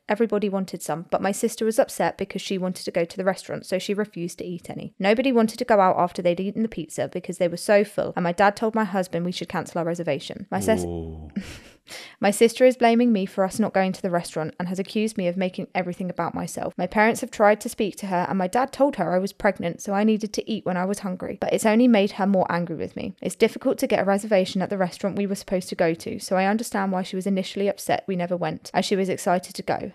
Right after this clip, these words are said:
Speaker 1: However, my husband knows the owner and was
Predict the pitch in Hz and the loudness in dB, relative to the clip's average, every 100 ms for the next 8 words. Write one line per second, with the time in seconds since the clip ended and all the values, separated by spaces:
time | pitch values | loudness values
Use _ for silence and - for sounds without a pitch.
0 | _ 220 208 208 208 202 202 214 208 254 | _ 2 4 4 4 4 4 0 2 4
1 | 233 226 226 - 185 170 180 - - _ | 4 4 2 0 -2 -2 -6 -10 -20 _
2 | 190 196 | 0 0